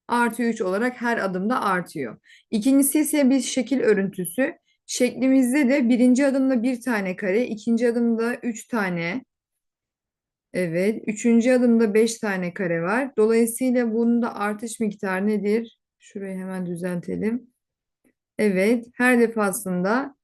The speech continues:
e, karelerimizin sayısı ikişer ikişer artmış. Dolayısıyla örüntümüzün kuralı artı iki olarak ilerliyor. Şimdi burada verilen çözüm örnekleri baktığımız zaman da iki, yedi, on iki üçgen,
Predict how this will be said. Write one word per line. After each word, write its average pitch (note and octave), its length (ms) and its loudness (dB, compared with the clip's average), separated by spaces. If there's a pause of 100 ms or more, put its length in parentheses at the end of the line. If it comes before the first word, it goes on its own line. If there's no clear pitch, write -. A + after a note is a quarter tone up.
(240)
e, F#3 340 -2
karelerimizin G3 880 2
sayısı F#3 520 -4
ikişer A3 560 -2
ikişer G3 380 -2
artmış. A3+ 640 -2
Dolayısıyla G3+ 520 0
örüntümüzün G3 500 -2
kuralı G#3+ 500 0
artı G3 400 -4
iki G#3 240 -6
olarak F#3+ 440 -2
ilerliyor. D#3+ 680 -2 (640)
Şimdi C4+ 260 2
burada C#4 240 4
verilen C#4+ 360 4
çözüm C4+ 320 2
örnekleri C4+ 480 0
baktığımız B3+ 640 0
zaman A3 440 -2
da F#3+ 240 -6 (1120)
iki, G3+ 300 -6
yedi, A#3 520 2
on A3+ 220 -2
iki A3 340 -6
üçgen, G#3 720 -2